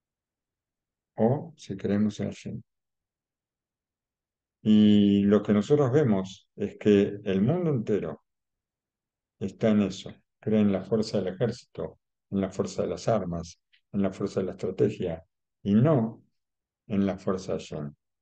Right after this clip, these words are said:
Akadosh Baruj Hu tiene muchos caminos para mostrarnos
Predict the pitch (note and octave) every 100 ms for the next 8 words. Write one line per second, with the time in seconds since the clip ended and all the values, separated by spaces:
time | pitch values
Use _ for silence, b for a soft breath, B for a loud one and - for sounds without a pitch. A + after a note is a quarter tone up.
0 | _ _ A2 A2 A#2+ A#2+ B2 F3 E3+ E3
1 | D#3+ D#3+ D#3+ _ _ _ _ - D3+ G3+
2 | A3+ A3 F#3+ - E3 D#3+ F#3 C#3+ F#2+ F2
3 | F2+ - - _ _ _ _ _ _ _
4 | _ _ _ _ _ _ _ _ _ _
5 | _ _ - A2 G#2+ G#2+ - C#3+ D3 G2+
6 | F2 E2 E2 - -